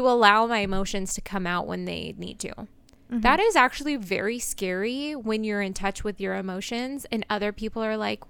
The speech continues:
Speaker 1: "Why are you crying?"
Speaker 2: Mm-hmm.
Speaker 1: Or, like, "Why are you angry? That's a bad emotion."
Speaker 2: Mm-hmm.
Speaker 1: And so telling yourself, "No, emotions are good and they're okay and they have meaning," and talk about it is much scarier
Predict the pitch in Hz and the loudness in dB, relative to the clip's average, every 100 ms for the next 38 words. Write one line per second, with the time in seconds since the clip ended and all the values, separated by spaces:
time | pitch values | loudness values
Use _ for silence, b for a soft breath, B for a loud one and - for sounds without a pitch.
0 | 196 202 190 202 214 202 196 - - - | -6 -4 -2 -4 -6 -8 -8 -10 -18 -10
1 | 180 208 202 - 240 240 233 220 180 208 | -8 -6 -8 -12 -12 -6 -6 -6 -10 -2
2 | 233 247 226 220 233 247 220 214 208 190 | 2 2 2 0 0 -4 -4 -4 -4 -6
3 | 202 208 190 202 202 208 - - - 240 | -6 -6 -6 -6 -6 -8 -8 -12 -12 -12
4 | 214 208 180 202 B - 233 220 214 214 | -10 -8 -10 -16 B -2 2 2 2 0
5 | - 226 220 - - 208 226 233 233 233 | 4 6 6 2 0 2 0 -2 0 0
6 | 214 - 208 202 196 214 226 196 196 - | 0 -2 -4 -2 0 0 0 -2 -4 -4
7 | 214 214 214 196 185 180 202 226 202 196 | -6 -2 -4 -4 -4 -2 -2 -2 -2 -2
8 | 196 - 202 202 226 214 185 190 190 190 | -4 -4 -4 -2 -2 -4 -4 -6 -6 -8
9 | 185 185 208 233 320 - b b b 214 | -6 -6 -6 -6 -8 -14 b b b -2
10 | 208 202 - 175 - 233 285 339 440 - | -2 -2 -2 -4 -2 -2 0 2 0 -2
11 | _ _ _ _ - 208 196 208 196 - | _ _ _ _ -4 -2 -2 -4 -4 -6
12 | - 175 180 185 170 180 202 | -6 -4 -2 -2 -2 -4 -8